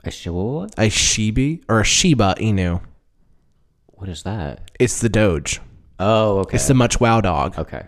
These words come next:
Speaker 2: It's that dog. And the reason I really want it is 'cause they're stubborn.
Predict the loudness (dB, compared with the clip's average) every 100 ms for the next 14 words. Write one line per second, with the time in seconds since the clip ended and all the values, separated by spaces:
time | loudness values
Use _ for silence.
0 | -6 -4 0 -2 0 -2 -2 -4 -12 -20
1 | -18 0 2 6 6 6 4 4 4 6
2 | 6 4 4 2 2 -2 0 -2 -2 -4
3 | -4 -4 -4 -8